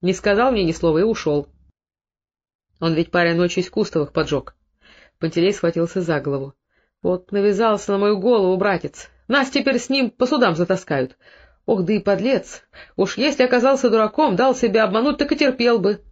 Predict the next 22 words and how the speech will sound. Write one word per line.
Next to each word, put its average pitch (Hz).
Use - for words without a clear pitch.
Я 202
ему 233
морду 240
в 233
кровь 196
расчешу, 196
пусть 262
только 247
заявится». 214
«Заявится 165
ли 135
только 131
он?» — 131
подумал 143
Семён, 214
но 214
не 254
сказал 175
Пантелею 165
о 160
своих 151
сомнениях. 143